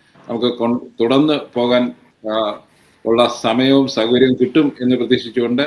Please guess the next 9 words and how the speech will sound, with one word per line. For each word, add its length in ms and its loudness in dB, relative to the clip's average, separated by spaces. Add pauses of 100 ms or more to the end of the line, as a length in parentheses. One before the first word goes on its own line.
(100)
നമ്മൾ 260 -6
തുടങ്ങുന്നു. 520 -4 (720)
ഇന്ന് 340 4
നമ്മൾ 280 4
ഉദ്ദേശിക്കുന്ന 600 2 (920)
ഒരു, 360 4
ആ, 220 2
സംഭാഷണം 840 0 (840)
കേരളത്തിന്റെ 500 2